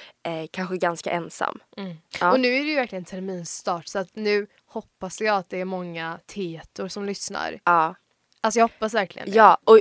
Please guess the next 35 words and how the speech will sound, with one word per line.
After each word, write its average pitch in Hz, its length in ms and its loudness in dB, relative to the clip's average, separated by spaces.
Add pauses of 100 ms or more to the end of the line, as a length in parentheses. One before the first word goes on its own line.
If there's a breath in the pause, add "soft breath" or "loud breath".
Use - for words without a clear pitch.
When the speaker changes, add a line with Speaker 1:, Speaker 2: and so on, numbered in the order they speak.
(100)
Speaker 1:
och 208 200 6
vi 214 80 10
vet 190 340 -4
ju 240 40 6
också 226 200 -2
att 175 80 -8
det 180 60 -8
är - 20 -8
många 170 320 -8
tietor 165 680 -8
som 175 200 -8
lyssnar 170 340 -6
nu 165 280 -4
som 175 160 -6
har 170 80 -6
lyssnat 170 480 -8
innan. 165 440 -10 (240 loud breath)
Speaker 2:
Det 285 200 0
gör 320 140 10
mig 285 180 6
så 240 180 6
varm. 196 560 4
Speaker 1:
Ja, 180 340 10
Speaker 2:
<laughs> - 40 -2
Speaker 1:
men 240 300 10 (300 loud breath)
så 269 220 8
med 254 160 6
det 339 220 2
sagt 180 320 2
så 214 80 2
har 196 80 6
vi 196 100 -4
tänkt 165 320 -6
att, - 300 -8
eh, 160 260 -4